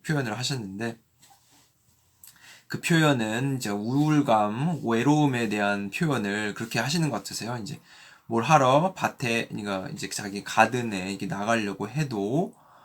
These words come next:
이제 조금 뭘 하러 나가려고 해도 갑자기 마음이 툭 떨어지는 듯한 느낌 때문에 "힘이 쫙 빠지는 것 같다"라고 말씀을 하시는데,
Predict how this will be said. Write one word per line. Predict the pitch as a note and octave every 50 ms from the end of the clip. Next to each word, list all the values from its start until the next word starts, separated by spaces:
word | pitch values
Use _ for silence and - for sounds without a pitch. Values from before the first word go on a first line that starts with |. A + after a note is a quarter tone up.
| _ _ _ _ _ _ -
이제 | F#2 -
조금 | - A2+ - A2 G#2
뭘 | G#2 A2 A2+ A#2
하러 | C3+ C#3+ C#3 C3 A2+
나가려고 | G#2 G#2+ A2+ A#2 A#2 A2+ G#2 A2 A#2+
해도 | D3+ E3+ D3+ D3 D3
갑자기 | C#3+ - - - - A2+ A2 G#2+ G#2+ G#2+ G#2
마음이 | G#2+ A2 A#2 A#2+ A#2+ A#2+ A#2 - - - -
툭 | - E3+ - _ _ _ _ _ _ _
떨어지는 | - D#3+ D3 D3+ D3 C#3+ C3+ B2 A#2+ A#2 A2
듯한 | - - B2 A2+ G#2
느낌 | G2 - - G#2+ G2+ -
때문에 | G#2+ G#2+ G#2 G#2 G#2 A2 A#2+ B2 B2 B2 B2 - _ _ _ _ _ _ _ _ _ _ _ _
"힘이 | - - D3+ C#3+ C#3+
쫙 | - - - - -
빠지는 | E3 D#3 D3 C#3+ C#3 C#3 C#3 C#3+
것 | C3+
같다"라고 | A2 G#2+ - - A#2+ A#2 A#2 A2+ G#2+ G2+ G2 G2 G2+ G2+ G2+
말씀을 | G2 G2 G2 - A2+ A2 A2 C#3
하시는데, | C#3 - D3 C3+ A2 G#2 G#2+ B2 C3 B2+ -